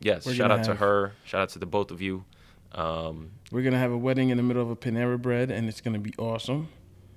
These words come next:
Speaker 1: Are you really?
Speaker 2: So
Speaker 1: Really?
Speaker 2: No, not in the middle of, like, the pandemic.
Speaker 1: Oh. Okay. You said Panera
Speaker 2: We don't
Speaker 1: Bread,
Speaker 2: like
Speaker 1: and I
Speaker 2: Panera
Speaker 1: was
Speaker 2: Bread
Speaker 1: like,
Speaker 2: like that.
Speaker 1: I don't know.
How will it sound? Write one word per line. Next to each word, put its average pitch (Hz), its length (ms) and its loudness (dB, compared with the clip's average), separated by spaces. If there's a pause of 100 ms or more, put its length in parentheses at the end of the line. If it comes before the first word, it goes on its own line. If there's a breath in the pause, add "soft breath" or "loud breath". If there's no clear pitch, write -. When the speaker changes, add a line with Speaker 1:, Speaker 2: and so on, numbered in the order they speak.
(140)
Speaker 1:
Are 107 80 4
you 120 80 4
really? 117 180 4
Speaker 2:
So - 80 -12 (600 loud breath)
Speaker 1:
Really? 156 220 6 (220)
Speaker 2:
No, - 160 2
not 139 160 4
in 131 40 2
the 117 80 2
middle 127 400 6
of, - 200 -6
like, 165 160 0
the 185 60 -4
pandemic. 165 580 -2 (220)
Speaker 1:
Oh. 80 160 -2 (1200 soft breath)
Okay. 78 220 -14 (340)
You - 80 -10
said - 220 2
Panera 123 220 2
Speaker 2:
We 117 40 4
don't 143 80 2
Speaker 1:
Bread, 87 160 4
Speaker 2:
like 87 80 0
Speaker 1:
and 90 80 4
I 104 40 4
Speaker 2:
Panera - 20 2
Speaker 1:
was 110 100 -2
Speaker 2:
Bread 104 180 -2
Speaker 1:
like, 101 80 -2
Speaker 2:
like 98 120 -8
that. 123 200 -4
Speaker 1:
I - 60 -2
don't 220 140 -4
know. - 120 -6